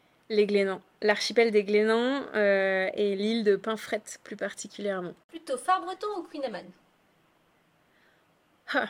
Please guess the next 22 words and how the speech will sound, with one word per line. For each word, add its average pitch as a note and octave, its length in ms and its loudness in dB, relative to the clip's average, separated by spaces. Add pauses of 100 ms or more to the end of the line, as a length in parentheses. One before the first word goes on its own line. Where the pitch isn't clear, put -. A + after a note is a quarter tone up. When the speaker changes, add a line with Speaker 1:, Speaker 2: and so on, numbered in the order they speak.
(140)
Speaker 1:
je G3+ 320 0
crois B3 240 -2
que A3+ 80 -2
j'aime A3 240 0
les G#3 140 2
deux. B3+ 580 6
Euh, G#3 1800 4
phare B3 240 0
breton. A3 280 0 (880)
Speaker 2:
Galette C#4 360 -4
ou - 40 -12
crêpe ? - 220 -18 (680)
Speaker 1:
Galette. G#3 640 0 (760)
Chèvre G3 380 -4
miel. F3+ 180 -6 (720)
Speaker 2:
Chèvre D#4 400 -8
miel, D4+ 220 -6
ah G#3+ 80 -4
oui, A3 120 -8
carrément. A#3 420 -14
Speaker 1:
Ouais. A#3+ 280 2 (220)
<laughs> - 180 2